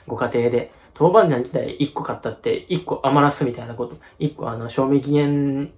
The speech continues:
内に使い切るっていうのが難しいぐらいなんで、そこにさらに豆鼓、豆鼓なんてね、あの、麻婆豆腐以外何使うのっていう方がほとんどだと思うんですよ。てか、豆鼓自体、あのね、知らない人もいっぱいいると思うんで、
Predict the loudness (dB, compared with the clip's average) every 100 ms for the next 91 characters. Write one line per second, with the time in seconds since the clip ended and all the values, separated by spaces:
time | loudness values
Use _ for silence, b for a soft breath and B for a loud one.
0 | _ _ -4 -2 -2 -6 -2 0 4 4
1 | 4 0 -4 -4 -2 -2 -2 -2 0 0
2 | -2 0 4 4 B B B -4 0 2
3 | 2 0 0 0 -2 -2 4 4 2 0
4 | -2 -2 -4 -2 0 0 -2 -4 -6 -6
5 | -8 B B B -8 -8 -2 0 2 2
6 | 2 -2 -6 -6 -2 -2 -2 -6 -2 0
7 | 2 0 -2 -8 -8 -6 -6 -2 0 2
8 | 0 -4 -2 0 0 -4 -6 -6 -4 0
9 | 2 2 2 2 -2 -4 B B B B
10 | B -10 -8 -8 -4 -4 0 0 0 -4
11 | -6 -6 -8 -4 -2 2 2 2 0 -4
12 | -2 -2 -2